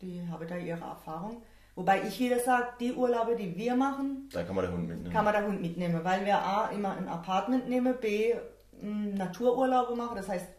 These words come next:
Speaker 2: Mhm.
Speaker 1: da sind wir wieder beim Wandern.
Speaker 2: Mhm, mhm.
Speaker 1: Oder hier Spaziergänge machen. Also was machen wir hier denn eigentlich noch? Ja, sei es mal irgendwie einen Samstagabend essen zu gehen und da kannst du einen Hund auch mal ein paar Stunden allein lassen.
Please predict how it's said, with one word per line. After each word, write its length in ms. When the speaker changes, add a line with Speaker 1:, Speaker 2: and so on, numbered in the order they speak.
Speaker 2:
Mhm. 200
Speaker 1:
da 60
sind 120
wir 140
wieder 140
beim 200
Wandern. 440
Speaker 2:
Mhm, 280
mhm. 260
Speaker 1:
Oder 200
hier 200
Spaziergänge 640
machen. 320
Also 240
was 160
machen 320
wir 80
hier 240
denn 140
eigentlich 440
noch? 300
Ja, 260
sei 140
es 120
mal 220
irgendwie 280
einen 80
Samstagabend 560
essen 280
zu 100
gehen 180
und 100
da 60
kannst 300
du 40
einen 100
Hund 220
auch 180
mal 160
ein 120
paar 200
Stunden 360
allein 300
lassen. 300